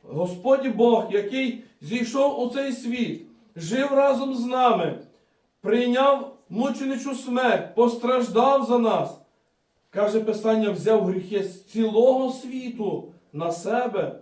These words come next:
і, розп'явши їх на хресті, на третій день воскрес! І от саме те воскресіння, дорогі во Христі, нам дає велику радість. Бо ми найрадіснішу пісню про воскресіння Христове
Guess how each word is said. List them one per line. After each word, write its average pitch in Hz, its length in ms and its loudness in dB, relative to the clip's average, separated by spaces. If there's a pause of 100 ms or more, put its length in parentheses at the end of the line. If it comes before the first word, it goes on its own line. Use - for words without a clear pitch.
(340)
і, 175 120 -10
розп'явши 226 760 0
їх 226 260 -6
на 220 120 0
хресті, 214 720 -8 (560)
на 139 140 -10
третій 165 440 -6
день 147 460 -6 (440)
воскрес! - 680 -20 (340)
І 220 60 -2
от 226 200 6
саме 277 340 2
те 269 200 2
воскресіння, 247 800 -2
дорогі 233 300 0
во 220 140 -2
Христі, 208 720 -8 (280)
нам 226 220 2
дає 220 240 6
велику 220 440 6
радість. 226 540 -2 (1000)
Бо 208 460 2
ми 233 180 2
найрадіснішу 247 1080 -2
пісню 240 800 -4 (140)
про 240 160 0
воскресіння 254 720 -2
Христове 233 960 0